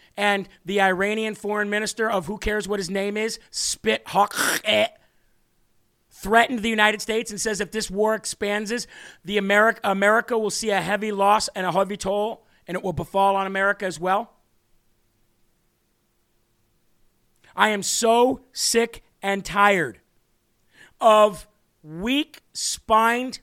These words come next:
politicians who only care about staying in an elite class and stay in power.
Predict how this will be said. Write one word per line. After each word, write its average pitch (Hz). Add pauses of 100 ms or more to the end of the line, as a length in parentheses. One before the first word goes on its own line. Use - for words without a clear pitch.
politicians 220 (200)
who 202
only 233
care 269
about 226
staying 233
in 214
an 202
elite 175
class 220 (240)
and 175
stay 226
in 233
power. 202